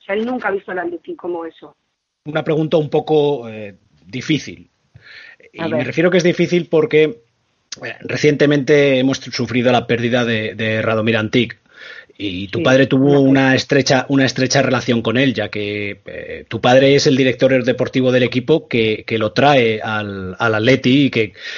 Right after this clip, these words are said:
Speaker 2: y que logra, como él dice, y le hemos oído en muchas ocasiones, aquel año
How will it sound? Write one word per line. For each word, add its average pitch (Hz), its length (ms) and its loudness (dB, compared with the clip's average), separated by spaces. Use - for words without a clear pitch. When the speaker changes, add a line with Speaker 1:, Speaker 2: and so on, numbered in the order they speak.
Speaker 2:
y 123 100 0
que 131 120 2
logra, 139 340 6
como 135 300 4
él 151 300 6
dice, 160 600 0
y 123 200 -4
le 127 80 -4
hemos 131 200 -2
oído 135 200 2
en 131 60 4
muchas 131 240 0
ocasiones, 135 460 0
aquel 139 300 2
año 156 360 2